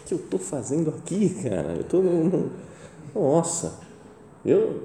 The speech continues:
vivia na periferia, chutando, jogando bola descalço na terra, lá, assim, era, não, não tem nada a ver com esse povo. Então, ficava até meio desagradável a situação. De repente, chegou uma mulher que falou assim, "Olha, a princesa chegou."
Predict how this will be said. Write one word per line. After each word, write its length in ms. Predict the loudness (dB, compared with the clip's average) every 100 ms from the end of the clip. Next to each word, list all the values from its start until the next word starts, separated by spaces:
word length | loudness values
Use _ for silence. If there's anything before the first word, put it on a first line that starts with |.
| -10 -8 -6
vivia 320 | -4 -2 0
na 100 | 0
periferia, 640 | 2 0 0 -2 -2 -2
chutando, 420 | -2 -2 -2 -2 0
jogando 260 | 0 0
bola 260 | 2 2 2
descalço 640 | 2 -2 2 4 4 0
na 80 | -4
terra, 500 | 0 4 6 6 4
lá, 120 | 2
assim, 160 | 2 0
era, 120 | 0
não, 360 | 0 -2 0 -2
não 160 | -2
tem 140 | -2 -2
nada 180 | 0 2
a 40 |
ver 220 | 2 4
com 80 | 4
esse 80 | 2
povo. 500 | 4 8 8 6 -4 -12 -18 -20 -8 4 8 8 6 2 -6
Então, 300 | -2 2 2
ficava 260 | 2 2 2
até 140 | 4
meio 580 | 4 4 4 4 2 -2 -10 -14 -18 -14 -2
desagradável 840 | 4 6 8 6 6 6 4 2
a 20 |
situação. 520 | 0 -2 -2 -2 -6 -8 -12 -18 -20 -20 -20 -6
De 100 | 0
repente, 440 | 2 2 2 0 -2
chegou 400 | -4 -4 -2 -2
uma 120 | 0
mulher 580 | -2 0 2 2 -2 -8 -14 -20 _ _ _
que 100 | -8
falou 200 | -2 0
assim, 240 | 0 -2 -4 -8 -6
"Olha, 320 | -2 0 0
a 20 |
princesa 520 | 2 2 4 4 4 2
chegou." 500 | 0 2 0 0